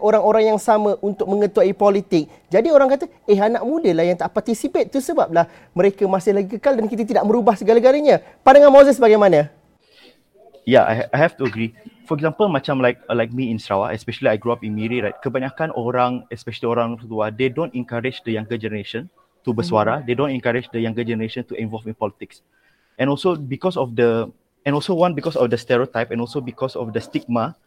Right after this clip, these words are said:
Speaker 2: of anak muda into politics, right? Because we kira macam we belum ada, um, we belum
Speaker 1: Pengalaman.
Speaker 2: ada our own achievement, belum ada apa-apa lagi kan. So kebanyakan anak muda macam they are not encouraged to go into politics lah. But I think we,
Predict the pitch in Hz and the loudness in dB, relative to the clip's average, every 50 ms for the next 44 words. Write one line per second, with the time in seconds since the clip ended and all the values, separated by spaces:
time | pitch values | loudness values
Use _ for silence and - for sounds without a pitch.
0 | _ _ _ _ _ _ _ _ - 123 123 - 127 123 127 123 127 123 120 131 | _ _ _ _ _ _ _ _ -6 -2 2 2 2 2 2 0 -2 0 0 0
1 | 107 113 110 131 - - 120 113 110 - - 135 - - 120 110 104 - 117 - | -2 -2 -6 -10 -8 -4 -4 -4 -4 -6 -10 -10 -8 -8 -8 -8 -8 -10 -10 -10
2 | 143 - 139 131 123 120 120 - - 127 123 135 127 120 117 117 135 123 117 113 | -8 -6 -4 -4 -4 -4 -6 -6 -4 -2 -2 -2 -2 -4 -6 -8 -8 -8 -6 -6
3 | 120 120 113 110 131 131 127 120 120 113 123 123 120 120 117 117 117 - _ _ | -6 -6 -6 -4 -4 -4 -2 -4 -4 -4 -4 -4 -4 -4 -4 -6 -8 -12 _ _
4 | _ _ - 113 113 110 110 107 107 104 - _ _ _ _ _ _ - 151 156 | _ _ -12 -8 -6 -6 -6 -6 -8 -10 -14 _ _ _ _ _ _ -14 -12 -10
5 | 151 151 156 - 151 156 131 127 147 - - - 135 - 135 135 131 - 131 - | -8 -8 -6 -4 -2 -2 -2 0 0 2 2 2 2 4 2 2 2 0 -6 -6
6 | - - 127 - - 123 127 120 120 117 117 127 123 123 120 120 117 123 120 117 | -6 -10 -12 -10 -6 -4 -4 -2 -4 -4 -2 -2 -2 -2 -2 -4 -2 -2 -2 -4
7 | - 120 - - 127 - - 135 120 120 120 120 147 175 196 _ _ - 131 - | -4 -6 -4 -4 -4 -4 -2 -4 -4 -4 -6 -8 -8 -10 -12 _ _ -20 -20 -20
8 | _ _ _ _ - - 160 156 - 160 147 156 156 151 - 160 156 160 - - | _ _ _ _ -10 -8 -8 -8 -6 -6 -6 -6 -4 -4 -4 -4 -4 -6 -8 -18
9 | _ _ _ - 127 131 131 135 131 139 131 147 147 131 120 - 147 139 139 131 | _ _ _ -8 -6 -6 -6 -6 -6 -6 -4 -4 -4 -4 -6 -6 -8 -8 -6 -4
10 | 127 127 127 139 - - 123 117 - 123 120 127 - - 123 117 123 120 110 113 | -4 -4 -2 -4 -6 -8 -10 -8 -6 -6 -6 -6 -8 -10 -10 -8 -6 -6 -8 -8
11 | - 117 - - 101 104 - - 123 - - 104 95 - _ _ _ _ _ _ | -12 -10 -8 -8 -8 -8 -8 -12 -16 -14 -14 -16 -16 -16 _ _ _ _ _ _
12 | - 147 151 151 156 - 226 220 180 156 143 160 151 151 | -2 0 0 0 -2 -4 -8 -8 -6 -8 -8 -10 -10 -12